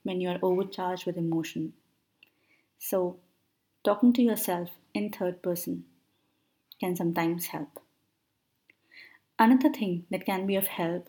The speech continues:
to quieten your mind is engaging in something that requires little attention but is still engaging. Something like cleaning your room or taking a shower.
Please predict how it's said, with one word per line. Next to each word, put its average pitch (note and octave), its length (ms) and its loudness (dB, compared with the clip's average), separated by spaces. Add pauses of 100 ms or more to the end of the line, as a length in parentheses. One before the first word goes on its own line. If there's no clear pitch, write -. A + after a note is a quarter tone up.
(140)
to F#3+ 60 -2
quieten F3+ 440 -4
your F3 100 0
mind E3 480 2 (420)
is G3+ 300 -2 (880)
engaging B3+ 560 10
in C4+ 160 6
something F3+ 460 -2 (100)
that F#3 140 0
requires F3+ 640 -2 (360)
little F#3+ 280 4
attention E3+ 640 0 (240)
but F3+ 140 0
is F#3 100 -4
still A#3 220 2
engaging. E3+ 580 -2 (880)
Something F#3+ 380 -2
like F3+ 360 0 (220)
cleaning G#3+ 320 6
your A3+ 140 4
room F3 320 2 (240)
or F#3+ 100 -4
taking F3 300 -2
a F3+ 60 0
shower. G#3 340 2